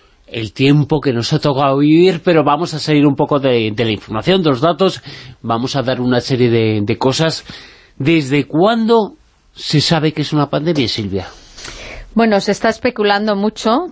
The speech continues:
Speaker 2: aunque no vamos a comentar el tema, pero incluso, eh, hasta Bill Gates está ahí también en uno de esos vídeos de conferencias y tal. Pero vamos, en este caso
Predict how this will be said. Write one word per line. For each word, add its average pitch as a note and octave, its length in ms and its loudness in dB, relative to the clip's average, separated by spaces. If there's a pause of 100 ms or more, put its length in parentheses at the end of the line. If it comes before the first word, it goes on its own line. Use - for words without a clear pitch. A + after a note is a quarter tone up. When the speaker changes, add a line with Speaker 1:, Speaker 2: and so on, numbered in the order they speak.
(100)
Speaker 2:
aunque F3 340 0
no G3 380 2
vamos G3 320 -2
a F#3 60 0
comentar F3 420 0
el D#3+ 100 0
tema, F#3 220 -2 (100)
pero D#3 140 0
incluso, C3+ 840 0
eh, D3 140 0
hasta D3 300 0
Bill F#3+ 240 0
Gates F3 260 0
está E3 220 -2
ahí D#3 180 -2
también D3 540 -2
en D3 140 -2
uno D3+ 180 2
de D3+ 100 4
esos D3+ 320 -2
vídeos E3 400 2
de D3+ 140 -2
conferencias D3+ 500 -2
y C#3+ 80 -2
tal. D3+ 220 0
Pero G3+ 140 2
vamos, F3+ 240 -4
en G3 100 -4
este B3 220 -2
caso C#4+ 400 -4